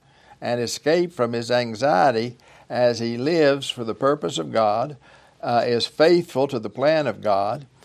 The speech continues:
and sees life as a calling to, uh, use all of his energies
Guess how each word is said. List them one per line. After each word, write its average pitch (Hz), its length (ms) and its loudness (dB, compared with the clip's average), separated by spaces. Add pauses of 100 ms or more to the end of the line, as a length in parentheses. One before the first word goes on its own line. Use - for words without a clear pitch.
(220)
and 123 260 -4
sees 156 420 -2
life 127 460 4
as 113 140 -2
a 107 60 -2
calling 131 720 4 (460)
to, 117 400 0
uh, 110 40 4
use 139 380 2
all 147 240 6
of 151 80 0
his 131 180 0
energies 135 720 -4